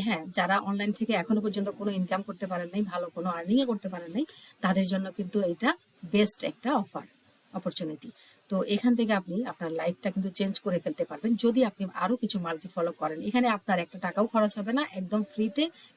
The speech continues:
টেস্টনেট এবং লেয়ার ওয়ান প্রজেক্ট, ঠিক আছে? এটা লেয়ার ওয়ান প্রজেক্ট। এটা থেকে আপনি ভালো কিছু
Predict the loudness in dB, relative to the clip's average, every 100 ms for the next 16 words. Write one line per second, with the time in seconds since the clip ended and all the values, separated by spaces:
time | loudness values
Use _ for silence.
0 | 2 4 6 4 4 2 2 2 4 4
1 | 2 2 2 2 -6 -8 -10 -14 -12 -2
2 | 0 0 0 2 2 2 0 2 2 0
3 | -2 -2 -2 -2 -8 -20 -20 -20 -4 4
4 | 6 6 6 4 2 -2 -2 -2